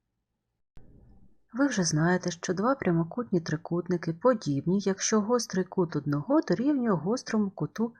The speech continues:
другого трикутника. Зокрема, яким би не був гострий кут Б, відповідні сторони трикутників А Б Ц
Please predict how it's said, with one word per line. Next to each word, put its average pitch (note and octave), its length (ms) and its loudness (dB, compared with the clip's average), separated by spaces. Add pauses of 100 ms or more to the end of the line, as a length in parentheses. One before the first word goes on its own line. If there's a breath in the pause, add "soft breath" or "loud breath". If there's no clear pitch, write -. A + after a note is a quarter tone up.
(100)
другого F#3+ 580 2
трикутника. C#3+ 800 -8 (320 loud breath)
Зокрема, C4 560 2 (200 loud breath)
яким A3 400 2
би F3 120 2
не F#3 140 2
був F3+ 220 0
гострий D#3 420 -2
кут - 360 -6 (200)
Б, C3+ 480 0 (640 soft breath)
відповідні A#3 680 2
сторони E3 560 2
трикутників D#3+ 800 -2 (200 loud breath)
А F3 300 6
Б C3 380 0
Ц C#3+ 420 -2